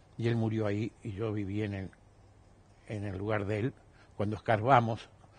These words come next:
sacamos gente viva, gente muerta, sin ningún criterio de orden, porque diez minutos más tarde había vivos, la esposa de Javier Metol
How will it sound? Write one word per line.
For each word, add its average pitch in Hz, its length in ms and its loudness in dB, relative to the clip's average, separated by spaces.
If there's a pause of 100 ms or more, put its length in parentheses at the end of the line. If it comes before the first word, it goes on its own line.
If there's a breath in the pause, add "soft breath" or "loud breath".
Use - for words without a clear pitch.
(180 soft breath)
sacamos 110 380 0
gente 107 280 -2
viva, 113 300 -2
gente 98 280 -6
muerta, 113 460 -2 (540 loud breath)
sin 120 360 -2
ningún 120 320 2
criterio 120 720 0
de 120 160 2
orden, 113 380 4
porque 104 200 -6
diez 113 160 -2
minutos 113 260 -2
más 104 120 -2
tarde 110 280 0 (180)
había 107 260 -4
vivos, 120 440 -4 (400 soft breath)
la 101 100 -4
esposa 110 260 -6
de 92 40 -6
Javier 101 260 -4
Metol 104 480 -4